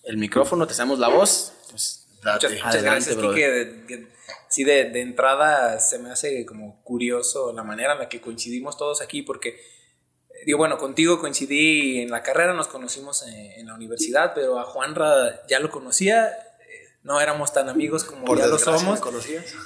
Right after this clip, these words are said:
Speaker 3: Eh, y Aarón tampoco lo conocía, lo conocí ya por, por menesteres de, de la vida, fue una coincidencia rara, pero también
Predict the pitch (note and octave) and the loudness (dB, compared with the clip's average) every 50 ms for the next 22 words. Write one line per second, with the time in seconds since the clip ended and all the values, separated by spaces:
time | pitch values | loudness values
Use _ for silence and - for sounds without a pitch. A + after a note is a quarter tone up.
0 | - - D3 D3+ C#3+ C3+ C3+ C3+ C#3 C#3 C#3 C#3 C#3 C#3 C#3 C#3 C#3 C3+ C#3 C#3 | -4 -2 0 2 4 4 4 4 2 2 2 2 0 0 0 0 0 0 0 2
1 | C#3 C#3 C#3 C#3 C#3 C#3+ D#3+ - C#3 B2+ C3+ D#3+ E3 - D#3+ E3 E3 - F#3 F3 | 2 2 2 2 2 2 4 4 4 4 2 2 0 0 -2 -4 -2 0 0 0
2 | D#3+ - - C#3+ C#3 C3 D#3+ F#3 G3 G3 F#3 - D#3 C#3 C3+ - D3+ D3+ D3+ D3+ | 0 -2 -4 -4 -4 0 2 4 4 4 4 0 0 -4 -4 -4 0 2 4 4
3 | D#3 D3+ - - D3+ C#3 B2 - - - - - _ _ _ _ _ _ _ C#3 | 4 4 4 4 4 6 4 4 -2 -10 -18 -20 _ _ _ _ _ _ _ 2
4 | - C#3+ C3+ B2 A#2+ B2 - - D#3 C3+ C3+ C#3 C#3+ C#3 C#3+ B2+ A#2+ A#2 G#2+ - | 2 2 2 0 2 2 2 2 2 2 2 0 -2 -2 -4 -4 -4 -4 -6 -10
5 | - _ _ _ _ - - C3+ C3+ C3 C3+ C3 B2+ B2 C3+ C#3 D#3+ F3+ F3 E3+ | -18 _ _ _ _ -6 2 4 4 6 6 4 4 4 4 4 4 4 4 2
6 | D#3+ E3 D3+ D3+ D#3 D#3 D3+ C#3 - - C#3+ C#3 C3 - B2 C3+ C#3+ D3 - D#3+ | 0 -4 -8 -4 -2 0 -2 -2 -4 -6 -8 -6 -6 -6 -6 -6 -4 2 2 4
7 | D3 D3 D3 E3 F#3 F#3 F#3 D#3+ C3+ C3+ B2+ - B2+ C3 C3+ D#3 D#3 | 6 6 6 6 4 4 2 2 0 0 -2 -2 -2 0 0 -2 -2